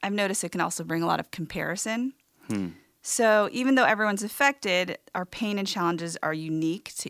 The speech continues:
Speaker 1: each individual. And some of us were already dealing with emotional pain before this event, and so this event has just completely overwhelmed us.
Speaker 2: It's just, like, too much. We can't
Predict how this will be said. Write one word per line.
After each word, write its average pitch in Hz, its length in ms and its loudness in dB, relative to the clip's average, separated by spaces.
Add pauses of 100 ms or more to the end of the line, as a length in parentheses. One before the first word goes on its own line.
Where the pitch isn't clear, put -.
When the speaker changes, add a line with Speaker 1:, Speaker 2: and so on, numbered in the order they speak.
Speaker 1:
each 165 220 -4
individual. 165 680 -4 (680)
And 175 380 2
some 247 240 2
of 240 80 2
us 220 200 4
were 180 240 0
already 185 340 2
dealing 226 320 2
with 220 100 0
emotional 220 460 0
pain 208 520 -4 (380)
before 180 300 0
this 208 180 0
event, 226 480 2
and 190 180 0
so 180 280 0
this 175 180 -4
event 175 320 0
has 180 80 -6
just 170 200 -2
completely 165 680 -2 (220)
overwhelmed 151 520 -2
us. 190 320 -4 (380)
Speaker 2:
It's 110 120 -2
just, 107 140 -2
like, 95 180 0
too - 200 -2
much. 87 380 -4
We 92 80 -10
can't 90 340 -6